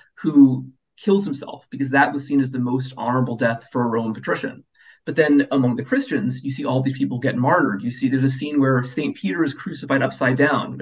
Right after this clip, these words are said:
in, which is, like, the biblical narrative. Because for him, with that belief system, dying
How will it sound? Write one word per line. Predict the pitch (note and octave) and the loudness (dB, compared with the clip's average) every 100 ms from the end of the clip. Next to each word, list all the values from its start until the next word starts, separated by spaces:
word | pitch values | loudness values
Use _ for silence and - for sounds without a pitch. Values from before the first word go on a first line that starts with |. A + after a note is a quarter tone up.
| - | -10
in, | A#2 B2+ | -8 -8
which | - | -10
is, | - | -10
like, | A#2 | -10
the | A#2 | -6
biblical | A2 - A2+ | -8 -6 -2
narrative. | B2+ B2 - - - - _ | 0 0 -4 -14 -20 -20 _
Because | - C3+ | -6 -2
for | C3+ | -2
him, | C3 G3 F3+ | 0 2 2
with | C#3 - | 0 -2
that | C#3 D3 G3+ | -4 0 0
belief | C#3+ C3 B2 | 0 0 0
system, | B2 - A2+ A2 - - _ _ _ - | -6 -6 -6 -6 -10 -20 _ _ _ -10
dying | C3 D3 F3+ G3+ F3+ E3 | 0 2 4 4 2 -2